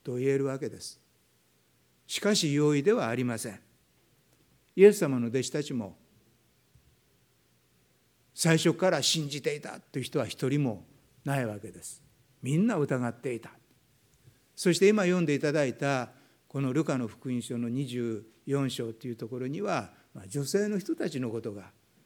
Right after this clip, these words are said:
出てるわけなんです。まあ、イエス・キリストは、あ、三日目、金曜日に十字架にかけられて、日曜日の朝、復活された。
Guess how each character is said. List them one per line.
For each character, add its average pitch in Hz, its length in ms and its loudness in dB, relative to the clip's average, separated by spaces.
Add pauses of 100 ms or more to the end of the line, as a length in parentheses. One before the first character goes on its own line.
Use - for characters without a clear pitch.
(120)
出 208 140 6
て 214 140 6
る 131 100 0
わ 113 100 -2
け 110 120 -10
な 98 80 -10
ん 85 100 -18
で - 120 -20
す。 - 160 -20 (1200)
ま 143 80 -4
あ、 143 40 4
イ 160 100 10
エ 165 80 10
ス・ - 120 -4
キ 143 100 -4
リ 131 100 -2
ス - 100 -8
ト 143 100 -4
は、 165 320 -2 (400)
あ、 127 300 -20
三 143 180 -2
日 151 220 -2
目、 135 260 0 (540)
金 151 240 0
曜 147 180 4
日 117 140 -2
に 120 220 -4
十 127 200 -6
字 113 100 -10
架 123 140 -4
に 123 100 -4
か 120 140 -12
け 120 140 -8
ら 117 120 -8
れ 110 120 -8
て、 170 440 -4 (400)
日 135 280 -2
曜 180 140 4
日 131 120 -2
の 110 160 -6
朝、 - 320 -4 (1120)
復 147 180 -4
活 147 220 -2
さ 131 160 -2
れ 113 80 -6
た。 - 120 -18